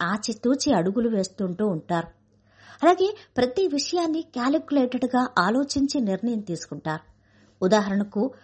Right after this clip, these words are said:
ఒక వ్యక్తికి డబ్బులు అప్పుగా ఉన్నారనుకోండి, ఆ అప్పును మొత్తం తీర్చరు. వారి దగ్గర డబ్బు ఉంటుంది, అయినా కానీ మొత్తంగా తీర్చకుండా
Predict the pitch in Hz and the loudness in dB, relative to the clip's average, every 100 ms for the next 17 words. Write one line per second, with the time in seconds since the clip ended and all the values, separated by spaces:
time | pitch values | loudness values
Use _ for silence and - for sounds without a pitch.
0 | - - 262 277 240 - 370 320 339 - | -12 0 2 4 0 -2 -6 -4 -6 -2
1 | 190 180 254 254 175 - 208 247 226 175 | -4 -2 -2 -2 -6 -8 -4 2 2 2
2 | 170 165 156 - 165 151 170 - _ - | 0 -2 -4 -6 -6 -2 -4 -6 _ -20
3 | - 190 208 - 381 381 311 190 - 370 | -4 2 2 0 -4 -4 -4 -6 -4 -4
4 | 370 269 208 - 240 165 _ _ - 185 | -4 -2 -6 -2 -4 -4 _ _ 0 2
5 | 185 190 180 254 269 170 151 220 254 247 | 4 0 -2 0 0 0 0 0 0 0
6 | 220 165 - _ - - 190 220 240 220 | -2 -4 -6 _ -20 -4 0 2 0 -2
7 | 196 214 277 180 175 - 285 285 269 185 | -2 -2 -4 -6 -6 -4 -2 0 -2 -2
8 | 185 - - 208 208 | -2 -4 -2 0 2